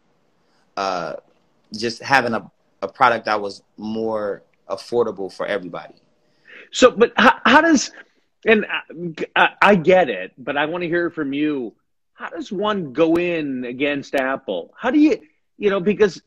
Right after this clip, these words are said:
Speaker 2: to me, there's ninety-nine point nine percent of the world is saying, "You can't fucking compete with them. It's never gonna happen. Why do you wanna deal with this?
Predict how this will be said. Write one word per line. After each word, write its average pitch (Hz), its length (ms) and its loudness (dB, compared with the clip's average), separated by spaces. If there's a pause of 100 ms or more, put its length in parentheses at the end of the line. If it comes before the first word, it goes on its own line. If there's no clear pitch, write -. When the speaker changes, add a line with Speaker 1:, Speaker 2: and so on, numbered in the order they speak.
Speaker 2:
to 220 120 -4
me, 247 220 -2
there's 190 240 2
ninety-nine 202 680 -2
point 165 240 -2
nine 165 300 -2
percent 165 320 -2
of 151 80 -2
the 143 80 0
world 135 540 2
is 110 140 -6
saying, 147 300 -2
"You 175 100 -8
can't 135 280 -4
fucking 110 360 -10
compete 104 340 -10
with 92 180 -10
them. 85 340 -6
It's - 180 -4
never 170 260 6
gonna 123 260 0
happen. 101 460 -2
Why 131 140 6
do 202 80 4
you 202 100 4
wanna 175 200 0
deal 127 240 2
with 143 200 0
this? - 480 -16